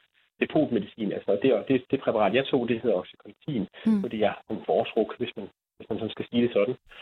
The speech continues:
Speaker 1: Og det var jo et præparat, som lagrede i systemet i mange timer. Øh, så det var ikke, altså, det er ikke sådan ligesom, det er ikke helt lige så sammenligneligt med alkoholikeren, der har brug for at gå ud og tage en tår af en flaske vodka, for simpelthen at stoppe med at ryste,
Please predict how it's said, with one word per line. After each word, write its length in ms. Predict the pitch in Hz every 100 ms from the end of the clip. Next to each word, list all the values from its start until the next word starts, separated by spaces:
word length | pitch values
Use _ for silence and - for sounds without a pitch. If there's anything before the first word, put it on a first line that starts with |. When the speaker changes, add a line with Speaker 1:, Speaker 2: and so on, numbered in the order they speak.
| - - - -
Speaker 1:
Og 100 | 123
det 100 | 147
var 80 |
jo 160 | 151 120
et 100 | 113
præparat, 400 | - 113 131 127 -
som 140 | 117
lagrede 420 | 113 117 139 123
i 40 | 113
systemet 400 | - 139 127 107
i 40 | 92
mange 140 | 110
timer. 360 | 123 156 170 120 - -
Øh, 200 | 120 110
så 80 | -
det 120 | 131
var 60 | 139
ikke, 140 | 160 -
altså, 140 | -
det 60 | 143
er 60 | 147
ikke 60 |
sådan 160 | 175 160
ligesom, 300 | 170 170 131 - -
det 180 | - -
er 60 | 139
ikke 120 | 151
helt 140 | 190 156
lige 100 | 151
så 120 | 135 113 - _
sammenligneligt 440 | 131 143 151 104
med 80 | 107
alkoholikeren, 600 | 107 - 113 - 101 101
der 80 | 101
har 120 | 107
brug 180 | 107 131
for 60 | 123
at 60 | 113
gå 60 |
ud 60 | 131
og 60 | -
tage 120 | 127
en 60 | -
tår 180 | - 101
af 40 | 95
en 80 |
flaske 220 | 101 101 117
vodka, 260 | 127 - 87
for 100 | 127 120
simpelthen 340 | 147 98 127 123
at 100 | -
stoppe 240 | - 123 110
med 60 |
at 60 | 98
ryste, 300 | 117 -